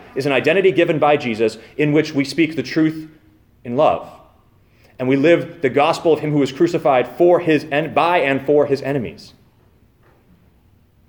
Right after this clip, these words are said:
And this call that comes to us, "You are salt and light, you are distinct and you are useful, you are a blessing and you are a challenge to the world around you."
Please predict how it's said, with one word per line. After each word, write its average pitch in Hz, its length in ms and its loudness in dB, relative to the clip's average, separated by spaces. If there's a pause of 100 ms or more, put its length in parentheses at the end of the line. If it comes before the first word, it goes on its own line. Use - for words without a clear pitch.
(600)
And 143 100 -2
this 190 140 -2
call 262 300 4
that 143 140 -2
comes 262 260 -2
to 95 180 -2
us, 104 220 -6
"You 190 220 2
are 143 100 6
salt 196 400 2
and 147 100 0
light, 165 160 2
you 147 140 2
are 139 100 6
distinct 208 520 -2 (180)
and 139 100 -4
you 147 140 2
are 135 60 4
useful, 120 600 -2 (100)
you 170 200 4
are 170 100 8
a 147 80 6
blessing 185 520 0
and 147 120 -2
you 175 140 4
are 165 100 6
a 131 80 2
challenge 160 680 -4
to 139 100 -4
the 127 80 0
world 151 260 2
around 143 460 0
you." 76 200 -14